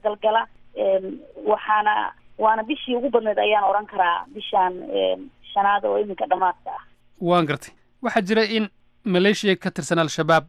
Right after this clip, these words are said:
Speaker 2: oo ka yimid koonfurta Soomaaliya, eh, bilihii la soo dhaafay ay, eh,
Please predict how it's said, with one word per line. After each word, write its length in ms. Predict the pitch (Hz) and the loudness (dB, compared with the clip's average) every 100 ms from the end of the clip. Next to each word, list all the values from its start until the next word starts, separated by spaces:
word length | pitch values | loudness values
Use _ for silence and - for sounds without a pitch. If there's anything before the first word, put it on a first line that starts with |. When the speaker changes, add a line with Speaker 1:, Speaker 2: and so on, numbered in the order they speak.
| - | -6
Speaker 2:
oo 120 | 156 | -6
ka 160 | - 180 | -2 0
yimid 180 | 170 147 | 0 -2
koonfurta 380 | 156 147 165 | -6 -6 -8
Soomaaliya, 600 | - 160 160 151 151 151 - _ _ _ | -4 -2 2 0 0 -2 -4 _ _ _
eh, 140 | - 147 | -6 -2
bilihii 260 | 170 190 | 2 2
la 120 | 175 147 | 2 2
soo 200 | 165 165 | 0 2
dhaafay 560 | 151 143 - 156 165 _ - | 2 2 -2 -4 -4 _ -6
ay, 440 | 160 156 151 147 | -2 -2 -2 -4
eh, 420 | 143 143 143 147 | -6 -6 -6 -8